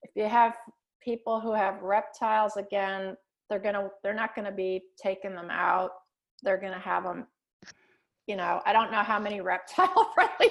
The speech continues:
people there are, but, you know, people have all kinds of things, you know. Um, and, uh, just for my, I, I mean, this might be way too much, but some of these communities, I'm sure, are gonna have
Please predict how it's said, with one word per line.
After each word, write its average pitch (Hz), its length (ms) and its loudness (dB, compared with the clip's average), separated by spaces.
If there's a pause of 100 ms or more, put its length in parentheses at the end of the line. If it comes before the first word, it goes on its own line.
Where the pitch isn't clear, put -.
people 302 440 4
there 277 160 6
are, 240 200 6
but, 247 160 4 (400)
you 294 80 2
know, 254 280 6
people 269 340 -2
have 247 220 4
all 254 140 0
kinds 285 360 0
of 240 160 -4
things, 190 540 -6
you 196 140 -8
know. 185 360 -2 (1000)
Um, 208 360 6 (100)
and, 214 160 2 (280)
uh, 214 180 0 (1040)
just 247 260 -2
for 233 160 -4
my, 196 440 2 (540)
I, - 80 -8 (220)
I 208 40 -4
mean, 220 160 -4
this 226 220 -6
might 220 220 -2 (380)
be 202 140 2
way 202 280 2 (120)
too 208 160 -4
much, 214 340 0 (120)
but 196 240 2 (360)
some 226 260 -6
of 247 80 -8
these 233 300 -4
communities, 214 580 -4
I'm 202 140 -2
sure, 226 220 -4
are 226 100 -2
gonna 208 160 -6
have 196 280 -2